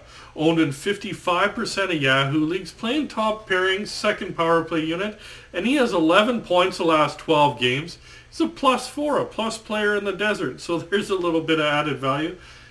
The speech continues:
and twenty-two shots on goal. He's been really good, especially since Chychrun got back, and that pairing's been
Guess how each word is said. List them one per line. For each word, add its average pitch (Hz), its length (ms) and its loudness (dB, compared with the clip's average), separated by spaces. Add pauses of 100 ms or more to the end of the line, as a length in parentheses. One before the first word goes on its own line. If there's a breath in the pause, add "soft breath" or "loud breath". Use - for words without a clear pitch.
(100)
and 170 240 -2
twenty-two 202 540 -2
shots 165 380 0
on 147 200 0
goal. 131 340 -2 (320 loud breath)
He's 165 220 -2
been 170 360 0
really 226 320 0
good, 185 320 2
especially 202 640 -4
since 175 320 -8
Chychrun 180 460 -4
got 160 240 0
back, 156 280 0
and 143 140 -4
that 131 240 -4
pairing's 156 360 -2
been 120 360 -6